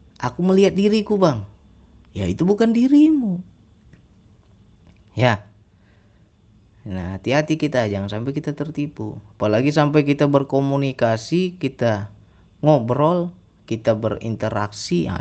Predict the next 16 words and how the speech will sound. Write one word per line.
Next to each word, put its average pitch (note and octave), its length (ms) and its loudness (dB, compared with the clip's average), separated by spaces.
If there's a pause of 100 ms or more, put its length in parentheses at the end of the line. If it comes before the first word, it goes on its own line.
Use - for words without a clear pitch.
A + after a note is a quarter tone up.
itu B2 160 -6
bahaya. G2+ 480 -4 (1040)
Nanti F2 240 -6
macam-macam A2+ 720 0
kita G#2+ 240 0
diajarkannya, G#2+ 960 -2 (640)
bisa G2+ 320 -4
tersesat C#3+ 640 -4
kita. - 240 -10 (560)
Ya, G2+ 160 -2 (560)
itu - 240 -8
tipu A2+ 240 -2
daya G#2 320 2
setan G#2 400 -2
sangat F#2+ 320 -6
halus. G#2 480 -12